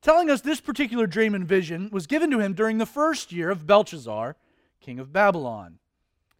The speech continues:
This tells us Nebuchadnezzar has been dead for quite a few years. The throne has been hacky-sacked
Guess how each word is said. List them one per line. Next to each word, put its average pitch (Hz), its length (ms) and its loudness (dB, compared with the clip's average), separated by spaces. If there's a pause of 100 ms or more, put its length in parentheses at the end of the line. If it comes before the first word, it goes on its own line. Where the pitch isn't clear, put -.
This 220 120 -12
tells 220 260 4
us 170 140 -10
Nebuchadnezzar 180 600 -2
has 190 100 -10
been 170 160 -8
dead 156 220 0
for 160 360 -6
quite 202 220 0
a - 20 -8
few 151 160 -14
years. 113 560 -14
The 156 60 -14
throne 226 420 6
has 196 100 -6
been 165 140 -6
hacky-sacked 175 800 0